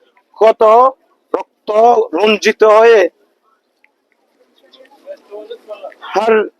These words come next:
জেহাদ কে বাদ ইসলাম জিন্দা হো জায়েগা, এই কথার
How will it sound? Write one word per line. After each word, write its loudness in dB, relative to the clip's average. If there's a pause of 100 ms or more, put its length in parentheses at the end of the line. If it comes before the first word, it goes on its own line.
(500)
জেহাদ -4 (100)
কে 2
বাদ -2 (420)
ইসলাম -4
জিন্দা -2
হো 0
জায়েগা, 0 (1000)
এই 0
কথার 0